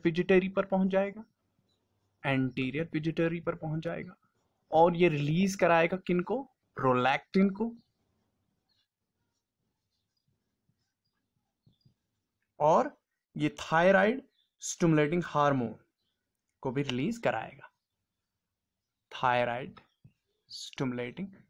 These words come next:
हार्मोन। तो एंटीरियर पिट्यूटरी ग्लैंड से जो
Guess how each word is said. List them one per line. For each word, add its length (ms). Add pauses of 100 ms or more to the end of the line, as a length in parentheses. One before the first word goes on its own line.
(280)
हार्मोन। 720 (1500)
तो 420
एंटीरियर 420
पिट्यूटरी 460
ग्लैंड 320
से 100
जो 120